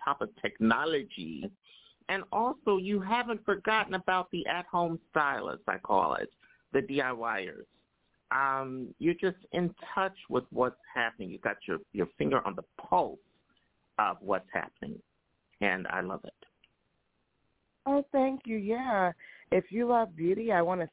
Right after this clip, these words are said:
Speaker 2: celebrate you, and I wanna help you, um, get your career going in the right direction. There's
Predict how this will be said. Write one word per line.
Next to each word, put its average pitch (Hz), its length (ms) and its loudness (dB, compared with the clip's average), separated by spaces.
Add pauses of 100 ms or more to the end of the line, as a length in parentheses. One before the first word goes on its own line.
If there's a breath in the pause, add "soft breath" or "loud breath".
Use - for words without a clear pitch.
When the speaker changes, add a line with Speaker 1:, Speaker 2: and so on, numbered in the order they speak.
Speaker 2:
celebrate 175 500 2
you, 170 160 -2
and 170 100 4
I 160 60 2
wanna 160 280 0
help 156 300 0
you, 156 480 2 (400 loud breath)
um, 147 440 2 (140)
get 180 160 2 (100)
your 175 100 0
career 156 600 2
going 147 400 0
in 143 140 -4
the 139 100 -4
right 127 340 -4
direction. 135 580 -4
There's 143 220 -2